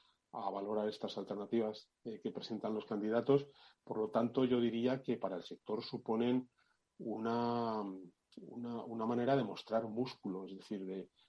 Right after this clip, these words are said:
de que se están haciendo bien las cosas, que hay interés por contarlo, que hay interés por presentarse y salgas uno premiado, pues has hecho el esfuerzo de, de participar en estos premios, ¿no?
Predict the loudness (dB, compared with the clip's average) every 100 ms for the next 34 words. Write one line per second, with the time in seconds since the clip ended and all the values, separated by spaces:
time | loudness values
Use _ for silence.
0 | _ -8 -4 -4 -2 2 2 4 4 6
1 | 4 4 2 0 -2 0 0 0 -2 2
2 | 4 4 4 2 2 -2 0 0 2 4
3 | 4 4 2 0 0 0 0 0 -2 -2
4 | -4 -6 -2 -2 0 -4 -2 -4 -2 0
5 | -2 0 -2 0 0 0 -4 _ -20 -20
6 | _ -8 -4 0 0 2 0 0 2 2
7 | 2 2 4 4 0 -4 -6 -8 -8 -12
8 | -20 _ -4 -4 -6 -6 4 4 4 0
9 | -6 -12 -14 -10 -10 -10 -10 -10